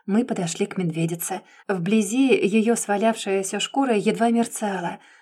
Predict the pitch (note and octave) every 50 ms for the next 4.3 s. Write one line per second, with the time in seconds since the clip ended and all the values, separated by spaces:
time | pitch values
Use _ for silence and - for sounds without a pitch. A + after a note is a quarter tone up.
0 | - - F#3+ F#3+ - A3 G#3 G3+ - - G#3 G3+ G3+ G3 G#3+ G3 G3+ A3 A3+ -
1 | G#3+ G3 F#3+ F#3 - - - G3+ G#3+ G#3+ G3+ G#3+ G#3+ A3 A3 A3+ A#3 A3+ G#3 G#3
2 | G3 G3 G3+ G#3+ G#3 - - A#3 A3+ - - A3+ G#3 G3+ F#3+ G3 G3 G3+ G3 G3
3 | G3 - - G3 F#3+ F#3+ F#3+ A3 G3+ - - A3 G#3+ G3 F3+ G#3 G#3 F#3+ G3+ G#3+
4 | A3 G#3+ G#3+ C4+ C4+